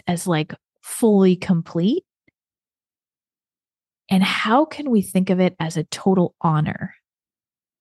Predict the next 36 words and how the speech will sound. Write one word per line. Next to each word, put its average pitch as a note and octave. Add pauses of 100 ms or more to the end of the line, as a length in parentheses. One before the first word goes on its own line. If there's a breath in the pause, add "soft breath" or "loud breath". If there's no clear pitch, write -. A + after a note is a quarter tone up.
(180)
to -
watch E3+
them D3
walk E3
through F3+
their A#2+
lives? -
How C4
can D#4+
we A#3+
focus E3+
on B2+
the E3+
things E3+
that C3
make D3+
them D3
incredible D3
and G2
special? - (1300)
How C#4
can F4+
we A3
know D#3+ (640)
that -
we G#3
are G#3+
the F#3
ones D#3+
in F#3
this F3
position E3
of D#3+
honor D#3
to F#3
witness F#3+